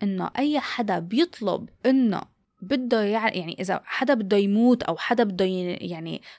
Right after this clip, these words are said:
تخلص حياته، بيقول: "I want to see what's outside"، إنه أنا بدي أعرف شو في برا.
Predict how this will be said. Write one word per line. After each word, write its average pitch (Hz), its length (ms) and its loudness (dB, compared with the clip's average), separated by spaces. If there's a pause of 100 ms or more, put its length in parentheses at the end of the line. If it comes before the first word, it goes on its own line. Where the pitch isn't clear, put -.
تخلص 269 380 2
حياته، 233 440 0
بيقول: 269 380 2
"I 214 140 0
want 247 400 0
to 214 60 -8
see 269 300 -4
what's 214 300 -4
outside"، - 420 -6 (120)
إنه 190 140 -6
أنا 254 80 0
بدي 220 220 -4
أعرف 294 320 -2
شو 262 100 -4
في 240 140 -2
برا. - 300 -6